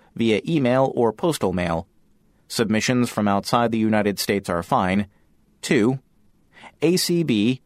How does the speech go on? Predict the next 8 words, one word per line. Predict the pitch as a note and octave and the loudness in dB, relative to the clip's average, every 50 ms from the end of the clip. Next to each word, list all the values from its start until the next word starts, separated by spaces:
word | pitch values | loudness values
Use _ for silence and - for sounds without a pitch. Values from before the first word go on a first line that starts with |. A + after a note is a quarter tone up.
| _ _ _ - | _ _ _ -8
Young | - A2+ B2+ C3+ D3 D3+ D#3 D3+ | -2 2 2 2 2 2 0 -2
Described | C#3+ C#3 C3 - - C#3+ C3+ C3 C3 B2+ B2 A2 | -2 -2 -4 -2 2 2 4 4 2 0 -2 -6
Film | - - E3 D3+ C3+ G#2+ | -4 -2 0 0 0 0
Critic, | G2 - G2+ F2+ G#2 B2 - - _ _ _ _ _ _ _ _ _ _ _ _ _ _ _ - | -2 -2 -2 -2 -2 -2 -4 -10 _ _ _ _ _ _ _ _ _ _ _ _ _ _ _ -4
twenty-two | - E3+ F3 F#3+ G3 F#3 - F#3+ E3+ | -2 -2 0 0 -2 -2 0 0 2
hundred | D#3 D#3 D#3 D#3+ D#3 C#3+ A#2+ | 2 0 2 0 0 0 0
Wilson | A#2+ C3 C3+ - - A#2+ A2 G2+ | 0 0 0 2 2 0 2 4
Boulevard, | C3+ C#3 A#2+ F#2+ F#2 F2 F2 G2 B2 C3 | 4 4 4 2 0 0 0 0 0 -2